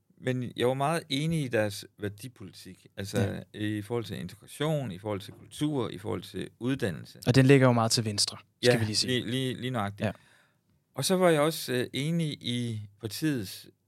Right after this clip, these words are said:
Speaker 1: historiske rødder. Så det der med, at mennesker gik sammen om at løse konkrete problemer i samfundet, altså
Speaker 2: Ja.
Speaker 1: hele civilsamfundstænkningen. Så grunden til, at det ender med, at det bliver radikale, det er, at jeg kunne godt lide den iværksætterkultur,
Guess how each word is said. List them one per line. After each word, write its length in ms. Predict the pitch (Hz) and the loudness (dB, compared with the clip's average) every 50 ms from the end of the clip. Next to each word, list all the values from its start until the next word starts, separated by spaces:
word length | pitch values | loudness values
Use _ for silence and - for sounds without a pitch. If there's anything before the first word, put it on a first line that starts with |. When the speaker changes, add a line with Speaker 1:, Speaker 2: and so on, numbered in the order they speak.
| _ _ | _ _
Speaker 1:
historiske 640 | - 110 107 - - - 190 202 135 98 101 - 101 | -18 -16 -14 -8 -6 -4 -2 -2 -2 -4 -4 -6 -6
rødder. 400 | 95 104 107 107 98 82 58 71 - - | -4 -2 -2 0 -2 -2 -6 -8 -12 -12
Så 60 | 135 123 | -8 -4
det 160 | - 170 170 | 0 2 2
der 80 | 180 | 2
med, 260 | 160 160 165 175 165 - | 4 4 4 2 2 2
at 120 | - 123 120 | 0 -4 -4
mennesker 540 | 127 131 139 160 180 - - 139 120 110 104 104 - - - - _ _ _ _ _ _ _ _ _ _ _ _ _ _ _ _ _ _ _ _ - | -4 -4 -4 -4 -4 -4 -2 -2 -2 -2 -4 -10 -16 -20 -20 -20 _ _ _ _ _ _ _ _ _ _ _ _ _ _ _ _ _ _ _ _ -6
gik 140 | - 135 123 | -4 -4 -2
sammen 380 | - - 156 147 156 147 131 107 | 0 0 2 2 2 0 -2 -2
om 160 | 120 127 131 | -2 -2 0
at 80 | 123 117 | -2 -2
løse 220 | 117 127 135 135 | -2 -2 -2 -4
konkrete 600 | - - 113 104 - 127 127 120 107 98 90 90 98 110 _ _ - | -6 -8 -6 -2 0 0 0 0 0 -2 -4 -6 -10 -16 _ _ -10
problemer 380 | - 113 117 123 123 113 104 | -6 -4 -2 -2 -2 -2 -4
i 60 | 87 92 | -6 -6
samfundet, 520 | 95 - 104 104 113 117 113 104 101 90 - | -4 -4 -4 -4 -4 -6 -6 -8 -8 -8 -10
altså 180 | 113 104 110 | -12 -8 -6
Speaker 2:
Ja. 80 | 113 107 | -4 -2
Speaker 1:
hele 200 | 117 139 143 147 | 0 0 -2 -2
civilsamfundstænkningen. 1900 | 139 - 127 117 131 143 135 110 - - - 107 95 92 - 101 95 98 90 - - - - - - - - - 110 101 104 101 101 95 87 - 90 101 _ _ _ _ _ _ _ _ | -2 -4 -4 -2 -2 -2 -4 -4 -8 -8 -6 -6 -6 -4 -4 -4 -6 -6 -6 -10 -14 -20 -20 -20 -20 -14 -8 -6 -4 -4 -4 -6 -10 -14 -16 -16 -20 -20 _ _ _ _ _ _ _ _
Så 120 | - - 131 | -8 -8 -4
grunden 260 | - 156 196 202 175 | 0 0 0 0 0
til, 140 | - - 175 | 0 0 0
at 80 | 170 | 0
det 120 | 165 151 - - | 0 0 -2 0
ender 240 | - 143 165 185 | -2 0 0 0
med, 300 | 175 160 151 143 143 139 | 0 0 0 0 -2 -2
at 120 | - 117 110 | -4 -6 -6
det 120 | 120 117 | -8 -6
bliver 400 | 120 120 120 117 113 113 110 104 104 104 - _ - 107 | -4 0 0 2 2 2 0 -4 -6 -8 -12 _ -6 -6
radikale, 520 | 101 104 101 - 143 156 160 139 113 92 - _ - | -6 -6 -4 -4 -2 -2 -2 -2 -4 -8 -12 _ -8
det 200 | 135 131 - - | -6 -4 -4 -4
er, 120 | 123 147 | -4 -4
at 200 | 147 - - 110 - _ _ _ _ _ | -6 -6 -8 -10 -12 _ _ _ _ _
jeg 120 | - 123 123 | -10 -10 -8
kunne 100 | - 120 | -6 -4
godt 160 | 135 151 156 | -4 -4 -4
lide 200 | 160 160 151 139 151 147 | -4 -4 -4 -4 -2 -2
den 180 | 143 139 - - | -2 -2 -4 -10
iværksætterkultur, 1200 | - - 117 117 113 131 139 156 - - - 120 98 95 - - 98 92 - - 120 110 92 71 - | -10 -10 -6 -2 -2 -2 0 -2 -4 -4 -4 -4 -4 -6 -8 -10 -16 -16 -16 -16 -14 -12 -12 -12 -12